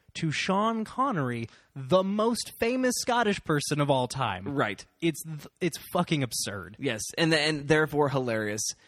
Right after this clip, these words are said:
Speaker 2: and therefore, uh, a great deal, deal of fun. So I, I, I like it very, very much. It's one of my favorites, um, of all time. What do you got next, Dalton?
Speaker 1: Oh, this one. Uh, it's gonna make me sad to even start talking about it. I'm gonna do it anyway. Um,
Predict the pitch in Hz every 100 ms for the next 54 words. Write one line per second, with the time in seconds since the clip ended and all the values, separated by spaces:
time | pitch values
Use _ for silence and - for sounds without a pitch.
0 | - - 175 165 156 151 202 226 277 320
1 | 262 208 214 226 180 165 143 127 147 131
2 | - 80 123 147 143 147 143 151 147 160
3 | 147 131 123 127 120 117 110 113 165 135
4 | 160 135 117 - 113 101 90 - - -
5 | 131 123 95 139 120 113 131 131 147 139
6 | 135 131 123 110 110 120 120 123 113 104
7 | 98 101 104 - - - 90 85 - 65
8 | - 80 _ _ _ _ _ - _ -
9 | 151 - 180 175 156 156 147 139 127 -
10 | - 202 180 175 156 143 143 143 156 160
11 | 160 151 - 135 131 123 120